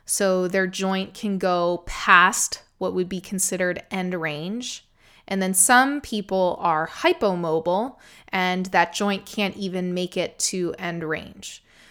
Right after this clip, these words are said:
Uh, most of the time I find hypomobility is due to, um, either inflammation or surgery, um, 'cause that affects, like, the mechanics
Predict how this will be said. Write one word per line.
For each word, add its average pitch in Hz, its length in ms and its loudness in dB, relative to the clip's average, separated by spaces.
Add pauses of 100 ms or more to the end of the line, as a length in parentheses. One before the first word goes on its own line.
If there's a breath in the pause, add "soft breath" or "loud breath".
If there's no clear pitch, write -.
(140 soft breath)
Uh, 175 320 0
most 240 300 4
of 320 80 -4
the - 40 -6
time 269 160 2
I 247 60 6
find 226 300 0
hypomobility 190 1080 -2
is 180 760 -2 (460 soft breath)
due 196 340 0
to, 175 880 0 (100)
um, 170 480 -2 (360)
either 196 220 4
inflammation 196 800 0
or 175 720 0 (680 loud breath)
surgery, 180 920 2 (320 soft breath)
um, 170 300 -2
'cause 190 240 -8
that 170 280 4
affects, - 480 -2
like, 175 220 -4
the 180 80 -6
mechanics 160 680 -8